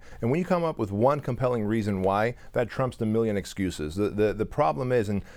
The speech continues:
Seth Godin really talked about this in an, in an email, and I think it's worth bringing it up here. He talks about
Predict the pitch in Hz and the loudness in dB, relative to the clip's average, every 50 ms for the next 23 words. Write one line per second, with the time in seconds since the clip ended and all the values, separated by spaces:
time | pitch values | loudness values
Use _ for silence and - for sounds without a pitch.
0 | - - - - - 135 143 131 - 143 139 120 110 107 110 98 90 - 104 98 | -18 -12 -4 2 4 4 4 6 4 4 4 4 4 2 2 2 2 2 0 0
1 | 92 - 92 87 85 80 - 87 87 - 101 90 87 87 - - 95 92 90 87 | 0 0 0 0 0 0 0 -4 -2 -2 -2 -2 -2 -2 -2 -2 -2 -2 -2 -2
2 | 85 110 101 98 95 87 82 82 82 - 101 90 87 - - 98 87 - - 101 | -2 0 0 0 0 0 0 -2 -2 -2 -2 -4 -4 -4 -2 -4 -4 -2 -2 -2
3 | 98 92 87 85 85 85 85 - - - 87 78 - - - - - - - - | 0 0 0 0 0 0 -2 -2 -2 -2 -2 -2 -4 -8 -14 -18 -16 -18 -18 -6
4 | - - 117 98 123 123 120 - - 123 120 110 107 98 - | -4 -2 0 2 2 2 2 0 2 4 4 4 4 2 0